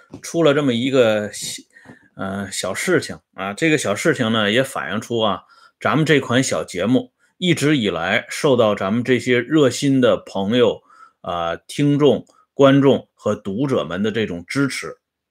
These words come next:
啊。所以呢，我首先呢，先表示一下感谢，然后再解释一下这个小事情啊，它是怎么来的。昨天有这么张照片啊，我当时在直播的时候啊，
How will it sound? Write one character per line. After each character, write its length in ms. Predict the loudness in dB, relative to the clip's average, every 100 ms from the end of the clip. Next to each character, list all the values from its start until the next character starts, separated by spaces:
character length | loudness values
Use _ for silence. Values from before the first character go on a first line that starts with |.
| -14
啊。 140 | -12
所 220 | 0 4
以 120 | 4 2
呢， 240 | -4 -6
我 180 | -2 -2
首 240 | -2 -6
先 280 | -4 0 2
呢， 160 | 0 -2 _ _ _ _
先 260 | 0 2 4
表 220 | 0 0
示 160 | -4
一 40 | 0
下 160 | 0
感 220 | 0 -4 -8
谢， 280 | -2 -2 -2 _ _ _ _ _
然 220 | 0 0
后 220 | 4 6 6
再 160 | 4
解 260 | 2 -4 -4
释 180 | -2 0
一 60 |
下 160 | 0 0
这 100 | 0
个 100 | -2
小 200 | -6 -8
事 180 | -6 -6
情 160 | -6
啊， 220 | -10 -12 -16
它 160 | _ -8
是 280 | -4 -6 -6
怎 120 | -8
么 100 | -12
来 220 | -12 -6
的。 220 | -6 -6 _ _ _ _ _ _ _ _ 0
昨 200 | 4 4
天 180 | 6
有 100 | 4
这 100 | 4
么 100 | 2
张 180 | 2 2
照 160 | 4 2
片 420 | 0 0 0 -2 _
啊， 300 | -10 -8 -10 -14 _ _ _ _ -8
我 180 | -4
当 220 | 2 2 2
时 200 | 0 2
在 120 | 2
直 180 | 2 0
播 200 | 4 4
的 100 | 4
时 140 | 0
候 140 | -4
啊， 180 | -4 -6